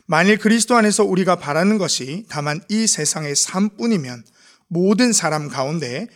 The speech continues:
우리가 더욱 불쌍한 자이리라." 아멘. 사도 바울이 논거하는 이야기는 뭐냐면 부활이 없다라고 하는 이 사람들에게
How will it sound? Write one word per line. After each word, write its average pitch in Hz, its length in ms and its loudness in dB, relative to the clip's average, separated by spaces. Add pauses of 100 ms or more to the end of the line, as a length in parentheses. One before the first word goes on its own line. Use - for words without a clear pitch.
(160)
우리가 165 300 -2
더욱 180 520 -4
불쌍한 190 760 -4
자이리라." 127 760 -8 (260)
아멘. 131 640 -10 (1500)
사도 214 240 -2
바울이 277 540 2
논거하는 233 720 2
이야기는 202 380 2
뭐냐면 165 500 -4
부활이 226 480 -2
없다라고 277 580 2
하는 269 280 -2
이 277 120 -2
사람들에게 247 800 0